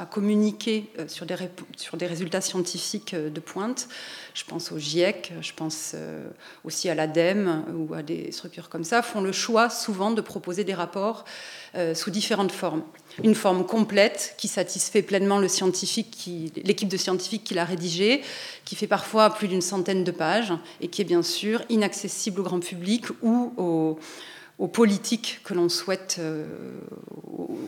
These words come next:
aux personnes en charge de, de, de prendre les décisions, euh, sociétales.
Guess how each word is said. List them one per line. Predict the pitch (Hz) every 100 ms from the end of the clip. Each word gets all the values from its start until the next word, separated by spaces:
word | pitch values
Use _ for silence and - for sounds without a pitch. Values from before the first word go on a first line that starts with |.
| -
aux | 165
personnes | 175 - 208
en | 185
charge | 170 - 202 196 165
de, | 160 151 151
de, | 147 - -
de | 147
prendre | - - 220 190
les | 170
décisions, | 165 170 208 170 185 190 -
euh, | 151
sociétales. | - - 180 170 185 220